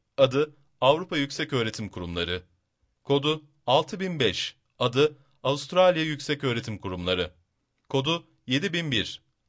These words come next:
Adı Harp Okulları. Kodu yedi bin iki. Adı Polis Akademisi Başkanlığı. Kodu yedi bin üç. Adı Harp Akademileri. Kodu sekiz bin bir. Adı diğer yüksek öğretim kurumları.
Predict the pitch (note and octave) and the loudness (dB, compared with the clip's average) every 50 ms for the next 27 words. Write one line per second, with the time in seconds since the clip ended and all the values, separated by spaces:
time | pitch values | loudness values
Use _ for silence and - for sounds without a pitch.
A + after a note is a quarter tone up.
0 | _ _ C#3+ D#3 C3 C#3+ D3+ D#3+ - _ _ _ _ D#3+ D#3+ E3+ E3+ - G#2+ - | _ _ 0 2 4 2 2 2 0 _ _ _ _ 2 2 2 2 -2 -6 -6
1 | - G2 F#2 F2+ F2+ E2+ E2+ F2+ - - _ _ _ _ _ _ _ _ _ _ | -6 -6 -4 -4 -4 -4 -6 -8 -10 -16 _ _ _ _ _ _ _ _ _ _
2 | _ D3 C#3+ C#3+ D3+ D#3+ D#3+ D#3 _ B2 A#2+ B2+ C3+ F3+ F#3 E3+ D3+ C3+ C3+ - | _ 0 2 2 2 -2 -2 -6 _ -4 -2 -2 -2 -2 -4 -2 -4 -4 -4 -4
3 | A2 F2+ E2+ - _ _ _ _ _ - C#3+ D#3 C3 C#3+ D#3 D#3+ - _ _ _ | -6 -6 -6 -8 _ _ _ _ _ 0 0 2 4 2 2 2 -2 _ _ _
4 | _ _ - D#3+ F#3 F#3+ - D#3+ C#3 B2+ A#2+ G#2+ G#2+ G#2 G2+ - - G2 F#2+ F#2 | _ _ -4 -2 -2 -2 -4 -6 -4 -4 -4 -4 -4 -4 -4 -6 -2 0 2 2
5 | - - - G2 F#2 F2+ F2 F2 E2+ D#2+ - _ _ _ _ _ _ _ _ _ | 2 2 0 0 0 0 -2 -4 -6 -6 -10 _ _ _ _ _ _ _ _ _
6 | _ - C#3+ D3 D3 E3 E3+ E3 - _ C3 C3 C3+ D3 F#3 F3 D3 C#3 C3+ G2 | _ 0 0 2 2 0 -2 -4 -8 _ -4 -2 -2 -2 0 -2 0 0 -2 -2
7 | F2+ - - - - _ _ _ _ - D3+ D3 C3+ D3 D#3 D#3 - _ _ _ | -4 -6 -12 -16 -16 _ _ _ _ 0 0 2 4 2 2 2 -2 _ _ _
8 | _ _ _ _ E3 E3+ F3 - C3 - - A2 F#2 F#2+ F2+ F2+ F2 F#2+ E2+ E2 | _ _ _ _ 4 4 4 4 0 -2 -4 -4 -6 -4 -4 -4 -4 -4 -4 -4
9 | E2 D2+ - _ _ _ _ _ _ _ _ _ - C#3+ D3 D3 D#3 D#3+ D#3+ - | -6 -10 -12 _ _ _ _ _ _ _ _ _ 0 0 2 2 2 0 0 -8
10 | _ - - C#3+ C3+ C3 G#3 G3 E3 D#3+ E3 E3 D3+ A#2+ G#2 F#2 - - - _ | _ -8 -4 -4 -4 -4 -4 -6 -4 -4 -4 -2 -2 -2 -2 -4 -4 -8 -12 _
11 | _ _ _ _ _ _ A#2 B2 B2+ D3 D#3 E3 - _ _ _ _ _ D3 F#3+ | _ _ _ _ _ _ 0 0 2 2 0 -2 -2 _ _ _ _ _ 0 2
12 | F#3+ F3 D#3+ D3+ D3 C#3+ - - C#3 C3 B2 A2+ A2 A2 - G#2+ G2 F2 G2 F#2+ | 2 2 2 2 -2 -4 -4 -4 -2 0 0 0 0 0 -4 -6 -8 -6 -6 -6
13 | F#2 F#2 F2+ F#2 F2+ F2+ E2+ | -6 -2 -2 0 0 -2 -4